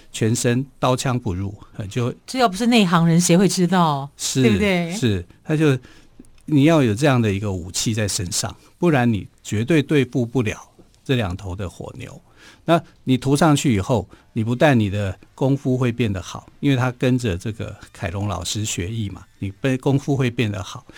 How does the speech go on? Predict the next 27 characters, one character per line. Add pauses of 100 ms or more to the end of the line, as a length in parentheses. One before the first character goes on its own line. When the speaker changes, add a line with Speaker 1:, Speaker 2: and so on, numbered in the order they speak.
(220)
Speaker 1:
而
且
你
还
会
有
很
多
的
辅
助，
你
会 (120)
刀
枪
不
入， (360)
你
还， (120)
最
重
要
是
你
不
怕
火，